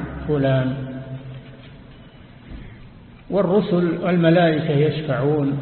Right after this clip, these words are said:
والرسل يشفعون، والصالحون يشفعون يوم القيامة، والأفراط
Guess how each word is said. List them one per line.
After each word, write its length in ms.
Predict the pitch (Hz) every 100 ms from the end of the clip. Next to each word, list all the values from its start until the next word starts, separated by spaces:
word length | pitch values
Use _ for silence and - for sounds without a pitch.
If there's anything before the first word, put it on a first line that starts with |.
| -
والرسل 840 | 160 151 160 165 170 160 151 127 - 170
يشفعون، 840 | 151 - 147 127 147 147 135 139 - - - - - - - - - - - - - - - - - -
والصالحون 800 | 165 - 175 165 160 165 170 156
يشفعون 680 | 143 143 143 123 156 151
يوم 220 | 139 139 135
القيامة، 800 | 135 127 135 147 143 143 139 160
والأفراط 640 | 175 151 165 175 156 -